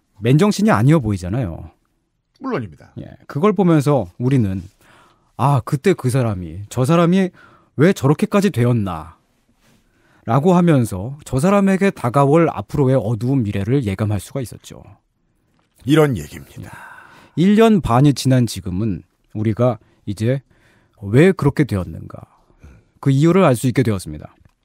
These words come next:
Speaker 1: 그러나 우리가 이제, 이제서야 알게 된 비극적인 사실을 <laughs> 한 사람의 패망이자 몰락을 그때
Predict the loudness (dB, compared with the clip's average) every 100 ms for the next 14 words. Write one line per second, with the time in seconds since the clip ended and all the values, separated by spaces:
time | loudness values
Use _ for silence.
0 | _ _ -20 -20 -20 _ _ 0 2 4
1 | 0 -4 -4 0 2 2 2 4 4 4
2 | 2 2 2 4 4 4 4 4 4 4
3 | 2 -2 -2 0 0 0 -2 -2 -2 -4
4 | -8 -4 -6 -6 -10 -10 -14 -14 -14 -18
5 | _ -8 0 4 4 4 4 6 6 2
6 | 2 4 6 6 4 4 4 4 4 4
7 | 4 2 -4 -12 -14 -16 -20 _ _ _
8 | -20 _ -4 -4 0 2 2 0